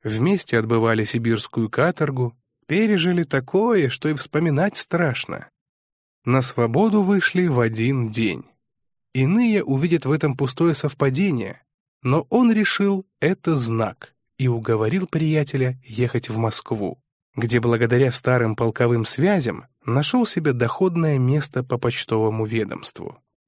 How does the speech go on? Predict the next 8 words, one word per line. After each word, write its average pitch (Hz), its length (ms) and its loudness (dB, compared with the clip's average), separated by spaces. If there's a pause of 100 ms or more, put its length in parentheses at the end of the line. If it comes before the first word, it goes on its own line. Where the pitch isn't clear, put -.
(140)
А 131 120 2
Мармеладов 131 880 0 (120)
подвязался 131 640 0
на 185 100 2
литературном 120 720 0
поприще, - 760 -6 (220)
стал 165 400 -2
критиком, - 680 -4